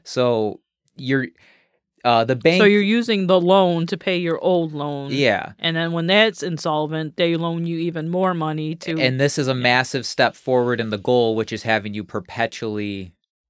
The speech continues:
Speaker 1: paying
Speaker 2: Yep.
Speaker 1: to always have the loan going.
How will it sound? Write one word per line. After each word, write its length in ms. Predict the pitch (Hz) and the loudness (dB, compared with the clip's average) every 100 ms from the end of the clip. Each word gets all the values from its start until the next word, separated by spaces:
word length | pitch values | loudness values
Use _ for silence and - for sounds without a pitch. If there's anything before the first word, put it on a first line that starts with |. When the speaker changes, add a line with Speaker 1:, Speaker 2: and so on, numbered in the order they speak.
| _ _ _ - | _ _ _ -10
Speaker 1:
paying 480 | - 123 101 90 85 | -2 -2 -2 -6 -6
Speaker 2:
Yep. 100 | 139 | -4
Speaker 1:
to 80 | |
always 380 | 110 117 113 104 | -2 -2 -2 -2
have 180 | 113 104 | -4 -4
the 100 | 101 | -4
loan 280 | 107 117 110 | -6 -6 -6
going. 340 | 95 90 90 | -8 -8 -10